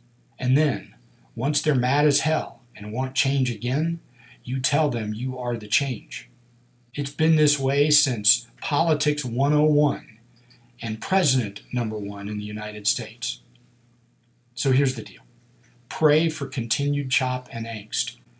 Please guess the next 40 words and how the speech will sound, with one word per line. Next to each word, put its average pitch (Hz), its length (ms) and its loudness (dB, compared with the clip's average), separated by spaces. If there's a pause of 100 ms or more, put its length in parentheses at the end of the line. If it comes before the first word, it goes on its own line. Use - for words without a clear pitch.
(120)
Pray 165 320 4
for 180 160 -2
the 131 100 2
fears 151 440 2
to 135 100 0
last 139 380 0
longer. 131 400 0 (640)
Pray 131 300 0
for 131 180 -2
the 107 240 -6
earnings 151 580 2
recession, 107 840 2
so - 220 -2
to 101 80 -8
speak, - 480 -4 (420)
to 123 100 0
have 135 260 0
another 120 340 2
quarter 151 420 -2
or 101 120 -4
two 104 340 -10
in 113 120 -6
its 95 180 -8
lifespan. - 580 -4 (840)
Pray 113 260 -6
for 117 160 -8
the - 100 -12
headlines 107 640 -6
to - 100 -6
stay 156 380 0
ugly, 135 400 -4 (640)
and 123 200 0
use 214 220 4
periods 196 420 2
of 123 140 -2
red 151 200 4
ink 160 200 0
to - 140 -2
your 131 160 0
advantage. 117 640 -6